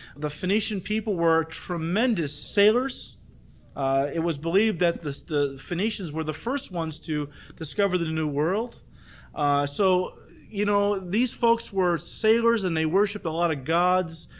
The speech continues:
that were over the seas and all, uh,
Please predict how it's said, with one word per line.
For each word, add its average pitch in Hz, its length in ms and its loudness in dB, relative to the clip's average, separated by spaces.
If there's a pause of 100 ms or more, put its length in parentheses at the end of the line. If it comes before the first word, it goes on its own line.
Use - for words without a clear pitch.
(260)
that 143 400 2
were 156 180 0
over 165 260 0
the 143 120 -4
seas 170 440 -2
and 160 100 -2
all, 156 420 2 (380)
uh, 139 460 0